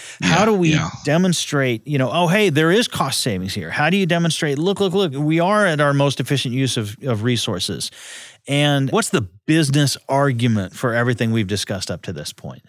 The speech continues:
Speaker 2: Yeah. You mentioned it earlier, the metrics, whether it's percent of revenue, percent of I T spend, head count per head count, you know, like, number of security people per thousand employees, right?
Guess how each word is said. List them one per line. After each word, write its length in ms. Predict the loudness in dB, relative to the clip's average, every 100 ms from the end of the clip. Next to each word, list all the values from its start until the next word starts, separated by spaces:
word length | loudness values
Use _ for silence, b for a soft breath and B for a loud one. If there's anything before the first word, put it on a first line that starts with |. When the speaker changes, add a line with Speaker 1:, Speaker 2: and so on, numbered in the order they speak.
| b
Speaker 2:
Yeah. 280 | 0 2 2 2
You 180 | 2
mentioned 380 | 4 4 2 2
it 100 | 2
earlier, 440 | 2 2 2 0 -2 -2
the 340 | 0 0 0
metrics, 840 | 0 0 0 -2 -2 0 0 0 -2 -4 -2 0
whether 340 | 0 2 0
it's 140 | 0 -2
percent 420 | -2 0 2 2
of 120 | 0
revenue, 680 | 0 0 0 0 0 -4 -6 -6
percent 360 | -2 0 2 0
of 100 | 0
I 120 | -2
T 260 | -2 0
spend, 680 | 2 0 0 0 0 -2 -6 -4
head 240 | 0 0 0
count 400 | 0 0 -2 -4
per 380 | 0 2 2 0
head 300 | -2 -2 -2
count, 280 | -2 -2
you 120 | -2 0
know, 160 | 0
like, 200 | 0 -2 -4 B B B 0
number 200 | 2 4
of 60 |
security 400 | 4 2 2 2
people 260 | 2 2 2
per 180 | 0 0
thousand 440 | 2 2 2 2
employees, 500 | 0 0 0 2 2
right? 120 | 0